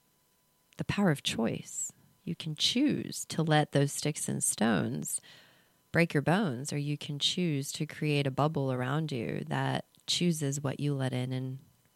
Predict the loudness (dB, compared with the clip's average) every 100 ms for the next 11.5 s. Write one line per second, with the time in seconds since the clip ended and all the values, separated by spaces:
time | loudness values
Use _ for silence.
0 | _ -6 -2 0 2 4 4 2 -4 -10
1 | _ _ _ -20 -20 -20 -20 -20 -20 _
2 | _ 4 8 8 6 4 2 -2 -6 _
3 | _ _ _ _ _ _ _ _ _ _
4 | _ _ _ _ _ 4 12 12 12 10
5 | 2 _ 4 4 8 8 8 4 6 8
6 | 8 6 6 6 6 4 4 4 6 6
7 | 4 4 4 4 6 6 4 2 4 2
8 | 2 0 0 4 4 4 4 6 6 4
9 | 2 2 2 2 4 4 4 -2 -6 -12
10 | -14 _ -2 2 2 2 0 0 -4 -2
11 | 2 6 4 2